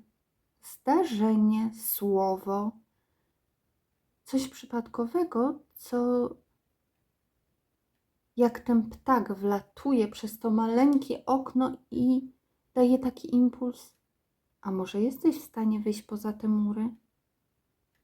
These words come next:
Może jesteś w stanie być wolnym człowiekiem? Może dasz radę? Póki co to jest impuls, bo przecież ptaszek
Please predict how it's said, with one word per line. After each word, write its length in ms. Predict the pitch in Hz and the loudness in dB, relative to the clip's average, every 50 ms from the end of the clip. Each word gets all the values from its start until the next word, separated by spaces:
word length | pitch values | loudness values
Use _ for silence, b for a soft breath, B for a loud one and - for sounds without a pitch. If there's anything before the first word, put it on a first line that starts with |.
| _ _ _ | _ _ _
Może 280 | 220 220 220 214 247 254 | -2 0 0 2 2 0
jesteś 340 | 254 254 - - - 262 - | 0 0 -2 -6 -10 -12 -12
w 100 | - - | -14 -14
stanie 320 | - - 254 254 262 254 | -8 -2 0 2 2 2
być 220 | 262 262 262 247 | 2 -2 -4 -4
wolnym 460 | 240 - 262 262 262 262 262 262 269 262 | 0 2 4 6 6 8 8 6 6 4
człowiekiem? 800 | - - 285 285 285 349 339 320 - - - 226 - 240 - - _ _ _ _ _ _ _ _ _ _ _ _ _ _ _ _ _ _ _ _ _ _ _ _ _ _ _ _ _ _ _ _ - | 0 -6 -8 -4 0 2 2 2 0 -2 -6 -4 -2 -2 -4 -6 _ _ _ _ _ _ _ _ _ _ _ _ _ _ _ _ _ _ _ _ _ _ _ _ _ _ _ _ _ _ _ _ -12
Może 260 | 185 170 - 190 175 | -12 -10 -10 -10 -10
dasz 300 | - 190 190 - - - | -10 -10 -10 -10 -6 -2
radę? 420 | 269 262 247 208 208 220 226 240 - _ _ _ _ _ _ _ _ _ _ _ _ _ _ _ _ _ B B B B B B B B _ _ | -2 0 0 0 -2 -6 -8 -12 -14 _ _ _ _ _ _ _ _ _ _ _ _ _ _ _ _ _ B B B B B B B B _ _
Póki 260 | - - - - - - 339 - | -20 -20 -20 -20 -18 -18 -18 -6
co 220 | - - 247 247 262 277 - - - - - - _ _ _ - | 0 2 2 2 2 0 -4 -8 -10 -12 -16 -20 _ _ _ 0
to 100 | - 254 | 4 4
jest 180 | 233 233 233 - | 4 4 2 4
impuls, 440 | - 302 269 277 226 202 202 202 | 4 4 4 4 2 -2 -2 -4
bo 140 | 208 208 208 | -6 -8 -8
przecież 420 | 208 - - 233 233 - 220 - - | -8 -8 -10 -8 -6 -6 -8 -8 -10
ptaszek 800 | - - - 226 220 214 220 - - 220 220 220 - _ _ | -14 -14 -8 -6 -6 -6 -6 -8 -10 -10 -10 -12 -14 _ _